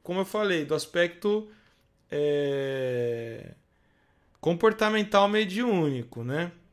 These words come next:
E isso não diminui a importância dos elementos, que não precisa ser o uísque Royal, Royal Salu. A gente tá falando aqui, pra quem não conhece,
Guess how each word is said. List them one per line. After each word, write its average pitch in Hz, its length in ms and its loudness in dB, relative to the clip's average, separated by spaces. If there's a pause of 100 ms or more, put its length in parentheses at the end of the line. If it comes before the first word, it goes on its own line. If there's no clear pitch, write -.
(160)
E 156 160 0
isso 147 180 0
não 185 460 0
diminui 170 760 4
a 196 80 2
importância 175 600 0
dos 180 220 -4
elementos, 185 760 -2 (280)
que 135 100 -10
não 131 80 -6
precisa 156 380 -6
ser 156 280 -2
o 170 60 -2
uísque 147 420 -2
Royal, 139 340 0 (180)
Royal 135 360 -4
Salu. 165 280 -2
A 175 60 2
gente 143 100 -8
tá 147 100 -6
falando 147 240 -6
aqui, 160 300 -6 (500)
pra 123 100 -4
quem 160 140 -6
não 170 100 -4
conhece, 170 760 -4